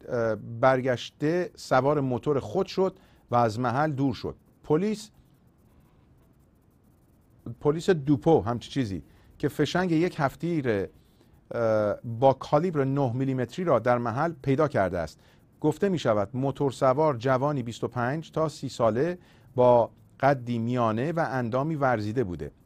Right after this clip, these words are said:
خبرگزاری رویتر گزارش داده که شاه مخلوع، <laughs> خبرگزاری رویتر، شاه مخلوع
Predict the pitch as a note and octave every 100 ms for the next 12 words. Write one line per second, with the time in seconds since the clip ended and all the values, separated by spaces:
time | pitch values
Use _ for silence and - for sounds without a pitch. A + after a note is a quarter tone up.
0 | _ - B2+ C3 B2 A#2+ C3 D#3+ D3 C3
1 | - D#3+ C#3+ C3+ C3+ D3+ - G2+ F#2+ G2
2 | D#3 D#3+ D3 B2+ - D#3 E3+ - _ _
3 | _ - - A2 - - - A#2 A2+ A2+
4 | G#2+ A#2+ C#3 B2 G#2 G2+ F#2 - - -
5 | - - _ _ _ _ - - - D#3
6 | D#3+ D#3 A#2+ C#3+ E3+